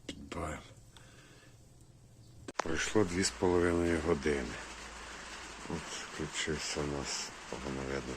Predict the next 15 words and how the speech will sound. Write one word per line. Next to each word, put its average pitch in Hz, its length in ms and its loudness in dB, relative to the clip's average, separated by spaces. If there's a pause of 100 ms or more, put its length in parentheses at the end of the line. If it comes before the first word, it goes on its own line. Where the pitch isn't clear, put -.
температура 67 760 -2 (160)
піднімає 65 520 -2
з - 20 -10
дев'яносто. 78 460 -2
Я 76 120 2
поставив 73 400 0
максимум 71 400 -2
дев'яносто 73 440 0 (100)
п'ять 120 220 2
і 90 40 0 (100)
так 82 160 0
спадає 73 560 2
сімдесят, 73 760 0
шістдесят. 71 520 4 (1200)
І - 40 -2